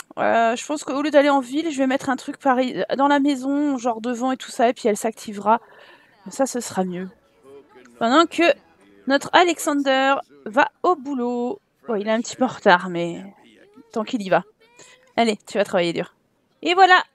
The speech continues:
le petit graffiti qu'elle va faire. Bah, écoute, tu vas faire ça.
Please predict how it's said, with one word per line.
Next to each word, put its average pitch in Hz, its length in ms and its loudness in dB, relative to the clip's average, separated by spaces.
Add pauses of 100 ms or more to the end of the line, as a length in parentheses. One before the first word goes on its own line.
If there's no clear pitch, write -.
le 330 160 -4
petit 339 280 -8
graffiti 339 520 -2
qu'elle 294 240 0
va 294 160 2
faire. 302 720 0
Bah, 262 80 0
écoute, - 280 -10
tu - 140 -16
vas 262 140 -2
faire - 280 -10
ça. 254 260 -4